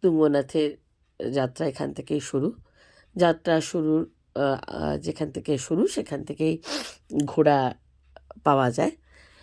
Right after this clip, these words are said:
ইচ্ছা হলে আপনারা ঘোড়াতে যেতে পারেন। ঘোড়ার চার্জ এক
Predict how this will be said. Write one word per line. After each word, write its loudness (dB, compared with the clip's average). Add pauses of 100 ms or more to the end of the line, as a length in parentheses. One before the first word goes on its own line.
(640)
ইচ্ছা 0
হলে 2
আপনারা 2
ঘোড়াতে -2
যেতে -4
পারেন। -2 (1300)
ঘোড়ার 2 (100)
চার্জ -2 (120)
এক -4